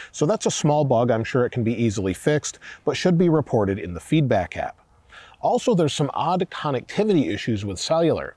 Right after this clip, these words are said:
With this update, Apple actually updated to a different firmware version for the modem, and it's an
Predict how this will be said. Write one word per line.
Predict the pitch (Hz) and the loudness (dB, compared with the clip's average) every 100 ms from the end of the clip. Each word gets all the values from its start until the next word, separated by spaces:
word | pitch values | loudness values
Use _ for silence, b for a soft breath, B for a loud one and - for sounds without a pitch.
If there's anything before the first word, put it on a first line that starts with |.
| - | -4
With | 120 202 196 | 0 2 2
this | 233 | 2
update, | 151 117 - 131 110 | 0 0 0 0 0
Apple | 170 208 180 | 0 0 0
actually | 151 - 143 | 0 0 -2
updated | - 160 - 139 127 - | -2 -2 0 2 0 0
to | - | 0
a | 110 | 0
different | 98 151 135 - | 0 -2 -2 -6
firmware | - 208 214 180 113 | -2 0 2 2 0
version | 107 104 104 107 | 0 0 -2 -4
for | - 104 | -4 -4
the | |
modem, | 101 143 170 170 165 B B B - | 0 2 2 2 -2 B B B -2
and | 143 147 | 0 0
it's | 135 | 0
an | - | -2